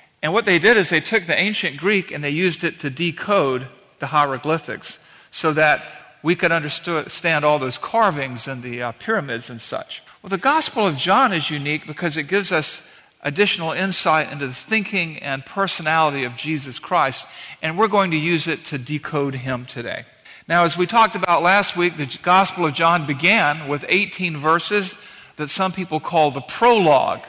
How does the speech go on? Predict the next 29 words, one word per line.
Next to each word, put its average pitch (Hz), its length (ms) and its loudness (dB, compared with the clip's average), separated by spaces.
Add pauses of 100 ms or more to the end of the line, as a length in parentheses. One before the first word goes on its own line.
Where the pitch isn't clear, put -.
(320)
You 151 100 -4
could 147 200 -6
think 196 240 -2
of 147 100 -4
that 156 300 4
as 139 240 -2
a 131 120 2
spiritual 180 680 0
table 160 400 -2
of 131 100 -6
contents. 185 760 -2 (340)
You 156 100 -4
could 151 180 -6
think 202 200 -4
of 175 100 -4
it, 180 140 2
if, 143 240 -4
if 143 180 -8
you 156 100 -2
were 135 80 0
a 127 40 -2
business 208 420 -4
person, 151 520 -4
as 147 240 -4
an 156 60 -6
executive 147 580 -2
summary 196 420 -2
of 139 140 -4
the, 131 140 -2